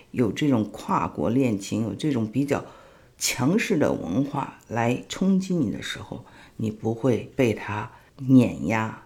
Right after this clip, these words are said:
被它 piu，真的是让人看了很心痛。让我觉得挺难过的，很多非常优秀的女性，她们外嫁了以后呢，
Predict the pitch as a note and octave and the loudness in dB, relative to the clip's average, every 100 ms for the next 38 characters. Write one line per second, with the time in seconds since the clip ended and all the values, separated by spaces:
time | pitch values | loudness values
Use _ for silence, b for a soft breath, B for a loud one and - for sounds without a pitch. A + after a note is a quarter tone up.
0 | - - C3 B2+ - - D#3 D3 D3 - | -14 0 2 2 -2 2 4 4 0 -10
1 | - - C3+ C#3 A#2+ G#2+ - G2+ F2 - | -20 -4 2 4 4 0 -2 -4 -8 -10
2 | - - A#2 G#2+ G#2+ G2 - - B2 D#2+ | -14 -6 -2 0 0 -4 -8 -6 -4 -2
3 | F#2 F#2 - - G#3+ - - - - E3+ | -4 -8 -6 -4 -4 -6 -10 -10 -2 0
4 | D#3 B2+ A#2 A#2+ B2+ B2+ B2 A#2 - - | 0 -2 -4 -4 -2 -2 -2 -6 -12 -10
5 | A2+ A2 - A2 B2+ A#2+ G2+ F#2 B1+ - | -4 -4 -4 -6 -4 -2 -4 -6 -8 -6
6 | D#2+ - G#2+ G2 G#2+ G#2+ G3+ G#3+ G#3+ - | -6 -6 -6 -4 -6 -6 0 0 0 -4
7 | G#2 G#2+ A#2+ C3+ C#3 C#3 C#3+ - C#3 A2 | -6 -6 -6 -4 -4 -4 -8 -8 -6 -6
8 | - - C2+ - - - F#2+ - - A#2+ | -8 -10 -10 -10 -14 -8 -8 -8 -8 -8
9 | - - - - B2 A#2+ A2+ A2 A2 D3 | -8 -14 -10 -4 -2 -2 -2 -4 -4 -4
10 | A#2+ G2 - A2 E2+ D#2+ - G2 C#3 A2+ | -4 -4 -4 -4 -4 -6 -10 -10 -6 -4
11 | F#2+ E2+ | -4 -8